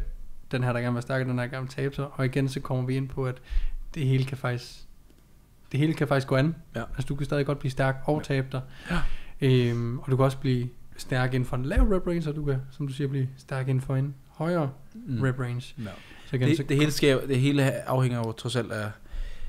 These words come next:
Speaker 2: af, at det bliver gjort
Speaker 1: Ja.
Speaker 2: i et eller andet omfang.
Speaker 1: Præcis. Og så kan man lide at, at løfte tungt og i lave reps, så skal man jo,
Speaker 2: Mm.
Speaker 1: øh, sørge for, at man gør det, så man bliver stimuleret, så motivationen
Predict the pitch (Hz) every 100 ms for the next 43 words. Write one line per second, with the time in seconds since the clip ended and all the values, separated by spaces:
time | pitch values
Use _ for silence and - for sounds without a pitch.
0 | - - - - 107 101 90 80 107 -
1 | - - - - 123 117 101 104 104 -
2 | 113 - - 131 - - - - - 110
3 | 104 90 98 - - 117 - 139 131 131
4 | 127 - - - - - - 135 - 135
5 | 120 - 135 139 160 135 135 123 131 131
6 | - - - - - 165 165 - 135 123
7 | 127 135 139 143 151 - - - - -
8 | 147 131 127 120 123 113 107 - - -
9 | - 139 127 120 123 127 - - - -
10 | - - 135 - 127 123 147 156 220 -
11 | - 135 127 131 120 - - - 131 131
12 | 185 147 131 - - - - 143 131 123
13 | 123 190 196 160